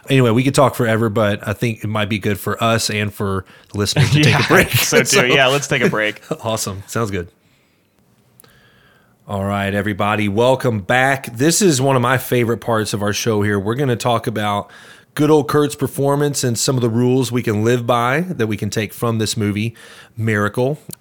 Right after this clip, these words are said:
Speaker 1: I'd like to kick this off here a little bit, just talking about, um, there's been a lot of films in the past where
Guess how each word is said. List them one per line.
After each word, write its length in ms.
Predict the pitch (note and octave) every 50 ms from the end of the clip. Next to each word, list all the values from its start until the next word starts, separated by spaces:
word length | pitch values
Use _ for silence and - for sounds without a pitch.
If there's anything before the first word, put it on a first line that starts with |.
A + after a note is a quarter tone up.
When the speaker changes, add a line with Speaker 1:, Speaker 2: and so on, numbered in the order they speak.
| _ -
Speaker 1:
I'd 180 | D3 F#3+ C#4
like 160 | D#4 D#4+ D4 E3
to 80 | D#3+
kick 220 | - - D3 B2+ -
this 180 | C3 G#2+ - -
off 260 | A2 G#2+ A2 G#2 -
here 140 | - A#2 G#2+
a 40 |
little 220 | G#2 G#2 G#2+ G#2+ G2
bit, 340 | G2 G2+ G2+ G2 G#2 - -
just 260 | - C3 C3 B2 -
talking 360 | - B2+ A2+ A2 - - A2+
about, 420 | A2 G2 A2 G#2+ G2+ G2 G2+ -
um, 380 | A#2 G#2 G2 F#2+ F#2+ F#2+ G2+ - -
there's 220 | C#3 D#3 E3+ D#3
been 120 | - B3 G3
a 40 | C#3+
lot 280 | B2 A#2+ A#2+ A#2+ A#2+
of 80 | A#2+ A#2
films 280 | - B2+ A#2+ A#2 G#2+ -
in 60 | A#2+
the 60 | A2
past 440 | G#2 - G#2 G2+ F#2+ F#2+ F#2 - - A#2
where 260 | A2 G#2 G2+ G2